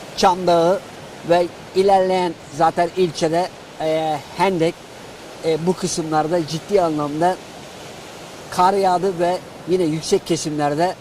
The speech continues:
kar kalkmış da değil değerli izleyenler. Buradan da,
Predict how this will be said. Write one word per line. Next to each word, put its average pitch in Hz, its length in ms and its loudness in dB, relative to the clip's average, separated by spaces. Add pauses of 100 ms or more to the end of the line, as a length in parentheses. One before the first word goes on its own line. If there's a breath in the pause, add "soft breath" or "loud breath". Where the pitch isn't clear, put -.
(220)
kar 180 280 2 (400)
kalkmış 165 500 0
da 190 160 2 (120)
değil 165 320 2
değerli 160 440 2
izleyenler. 139 480 -2
Buradan 143 320 -2
da, 156 120 0